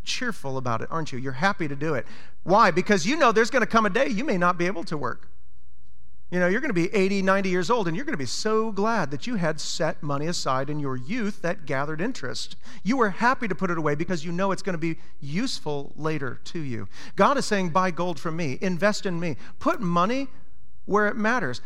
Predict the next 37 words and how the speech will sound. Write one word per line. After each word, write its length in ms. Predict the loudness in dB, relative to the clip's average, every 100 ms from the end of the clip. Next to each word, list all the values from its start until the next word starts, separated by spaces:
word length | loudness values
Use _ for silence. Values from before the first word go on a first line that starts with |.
| -2
You 80 | 2
know, 120 | 4
we, 180 | 4 2 2
we 120 | 0
plan 360 | 2 0 2 2
for 120 | 2
retirement, 460 | 2 2 0 0 0
but 60 |
you 60 | -2
think 200 | 0 0
about 200 | 0 0
it, 60 |
retirement 500 | 0 0 0 2 0
for 120 | 0 0
many 200 | 0 0
of 80 |
us 160 | 0 -2
is 120 | -2
only 160 | -2 -2
gonna 120 | -2
be 160 | -2 -2
anywhere 280 | -2 0
from 160 | -2 -2
five 240 | 0 0
to 80 | 0
fifteen 400 | -2 -2 -2 -2
years. 400 | -2 -2 -2 -2 -4 -4 -4 -4 -4 -4 -4 0
And 120 | 2
we 120 | 2
plan 400 | 0 2 2 2
for 100 | 0
that 180 | 0 0
period 360 | 0 2 2 0
fastidiously 640 | -2 -2 -2 -2 0 0
our 100 | 0
whole 300 | 0 -2 0
life, 340 | 2 2 0